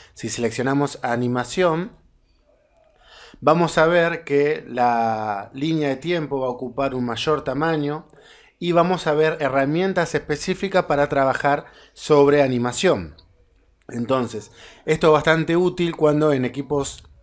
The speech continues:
eh, que trabajan en diferentes áreas, por ejemplo, texturización, animación o modelado, cada uno puede,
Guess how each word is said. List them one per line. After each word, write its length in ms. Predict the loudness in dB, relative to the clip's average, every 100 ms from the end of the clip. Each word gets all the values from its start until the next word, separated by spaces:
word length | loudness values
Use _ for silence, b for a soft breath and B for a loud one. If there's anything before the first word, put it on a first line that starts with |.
| _ _ _ _ _ _ _
eh, 420 | 0 2 2 0 -2
que 120 | -4
trabajan 580 | 2 6 4 6 0 2
en 80 |
diferentes 420 | -4 -4 -4 4 4
áreas, 220 | 6 2
por 140 | -2
ejemplo, 440 | -6 -8 -6 -8 -8 B B B
texturización, 920 | -4 -4 -4 -4 -4 -6 0 4 4 4
animación 580 | -2 -4 -4 0 0
o 60 | 0
modelado, 680 | 0 2 6 6 6 0 B B B B
cada 220 | 4 8
uno 300 | 8 6 2
puede, 500 | 6 6 6 2 -4